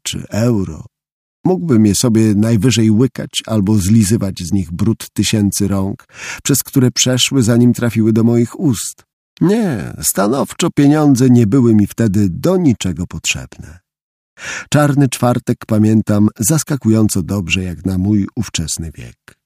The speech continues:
Ile mogłem mieć lat? Cztery, pięć. Byliśmy z mamą w sklepie. Ja i Krzysiek,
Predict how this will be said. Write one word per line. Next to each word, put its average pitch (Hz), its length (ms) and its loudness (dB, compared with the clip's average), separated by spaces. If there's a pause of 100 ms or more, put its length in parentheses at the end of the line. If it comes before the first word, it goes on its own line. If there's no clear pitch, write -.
(400)
Ile 120 160 0
mogłem 165 280 -2
mieć 135 180 0
lat? 127 260 -2 (760)
Cztery, 85 540 -8 (360)
pięć. - 680 -6 (440)
Byliśmy 226 400 0
z 110 80 2
mamą 143 380 2
w 120 40 -8
sklepie. - 600 -12 (340)
Ja 190 220 0
i 170 100 -4
Krzysiek, - 460 -4